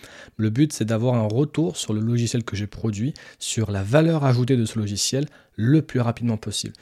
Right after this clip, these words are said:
Toutes les pratiques qui, ce que j'applique derrière ont pour but de servir ce but-là. Je n'appliquerai jamais une pratique qui irait à l'encontre de cet objectif.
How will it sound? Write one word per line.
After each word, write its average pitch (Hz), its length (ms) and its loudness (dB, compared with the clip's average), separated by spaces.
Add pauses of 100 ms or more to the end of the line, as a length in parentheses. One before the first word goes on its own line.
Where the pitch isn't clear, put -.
(440)
Toutes 233 260 2
les 165 100 4
pratiques - 640 -2 (180)
qui, - 180 -6
ce - 80 0
que 120 140 2
j'applique 143 400 0
derrière 123 580 0
ont 120 140 0
pour 117 260 2
but 135 380 -2 (100)
de 110 80 0
servir 139 480 -2
ce - 180 -2
but-là. 117 380 -4 (380)
Je 123 140 0
n'appliquerai 131 640 2
jamais 175 600 4
une 135 140 0
pratique - 600 -4 (300)
qui - 200 -2
irait 135 320 4
à 113 100 2
l'encontre 127 520 2
de 117 60 2
cet 113 220 -2
objectif. - 520 -6